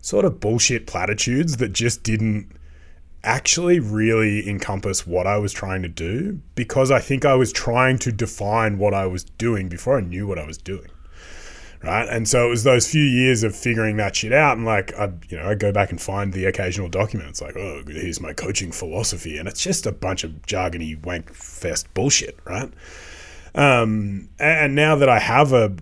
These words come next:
way better understanding of what it is that I do and how I do it and the processes that go into that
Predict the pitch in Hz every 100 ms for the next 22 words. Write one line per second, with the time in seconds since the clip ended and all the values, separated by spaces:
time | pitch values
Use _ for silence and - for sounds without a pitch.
0 | - 107 131 135 127 120 110 107 101 95
1 | 113 107 98 90 92 120 117 107 101 107
2 | 92 90 92 85 104 95 87 82 95 95
3 | 87 - 95 85 92 - 87 85 87 80
4 | 92 85 123 147 98 85 78